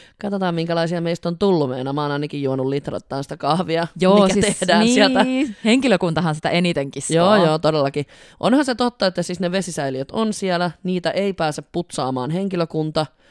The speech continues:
Speaker 1: mutta se on kiehuvaa, tuli kuumaa, mitä sieltä tulee, ja kuten sanottu, niin mä oon juonut sitä ainakin litratolkulla joka ikinen lento.
Speaker 2: Joo, joo,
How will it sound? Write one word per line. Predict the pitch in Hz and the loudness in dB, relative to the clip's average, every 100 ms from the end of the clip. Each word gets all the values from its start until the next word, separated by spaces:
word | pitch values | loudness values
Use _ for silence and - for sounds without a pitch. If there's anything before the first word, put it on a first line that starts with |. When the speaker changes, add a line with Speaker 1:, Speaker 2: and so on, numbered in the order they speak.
| _ _ _ | _ _ _
Speaker 1:
mutta | 175 170 - - 165 156 156 156 82 143 | -2 -2 -2 -4 -2 0 0 -2 -8 -10
se | 139 | -6
on | 156 | -6
kiehuvaa, | 180 185 160 156 151 147 | -2 -2 0 -2 -2 -2
tuli | 151 143 | -2 -4
kuumaa, | - 143 131 127 | 0 0 0 -2
mitä | 123 131 | -6 -8
sieltä | 143 139 131 | -8 -8 -4
tulee, | 143 135 127 | -2 -2 -2
ja | 110 113 - | -4 -8 -8
kuten | 135 170 | -8 -6
sanottu, | 165 151 147 - | -6 -8 -8 -8
niin | 139 | -8
mä | 139 | -6
oon | 123 | -6
juonut | 131 127 135 | -6 -8 -10
sitä | 135 | -12
ainakin | 135 143 | -10 -10
litratolkulla | 139 - 139 131 135 143 139 - | -10 -10 -6 -6 -4 -6 -8 -8
joka | 131 120 208 - | -10 -6 -8 -8
ikinen | 139 143 135 139 | -12 -10 -10 -8
lento. | 135 143 - _ _ _ _ | -10 -10 -14 _ _ _ _
Speaker 2:
Joo, | 165 160 165 165 _ _ _ 180 | -2 0 0 -4 _ _ _ -6
joo, | 151 | -4